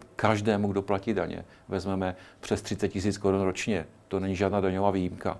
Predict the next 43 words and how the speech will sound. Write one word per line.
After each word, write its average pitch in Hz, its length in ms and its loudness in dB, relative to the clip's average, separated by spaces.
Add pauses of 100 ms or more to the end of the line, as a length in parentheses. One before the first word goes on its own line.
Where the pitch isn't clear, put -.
(440)
Eh, 87 140 -6
stejně 110 420 6
tak 107 160 2
na 101 120 4
rozdíl 107 180 4
od 104 40 2
jiných 107 200 0
států 92 580 0
u 107 100 0
nás 101 480 0
nejsou 98 440 0
zdaněny 95 340 2
důchody. 98 420 0 (240)
Co - 140 -16
pak 92 180 0
někdo 92 220 0
může 95 320 0
myslet 104 320 0
vážně, 90 440 2
že 90 100 -2
to - 100 -4
je 95 60 4
daňová 95 360 2
výjimka 87 540 0 (300)
a 92 100 2
že 95 120 4
zdaní 95 280 2
důchody? 101 420 0 (100)
Jinými 117 400 8
slovy, 98 500 8 (300)
to 107 100 -2
znamená, 101 380 4
že 107 120 2
by 107 120 2
každý 107 300 4
důchod 104 260 4
byl 104 140 8
o 92 100 2
patnáct 95 460 0
procent - 580 -4
nižší. 117 480 -4 (300)
No 101 80 -2
to 92 320 2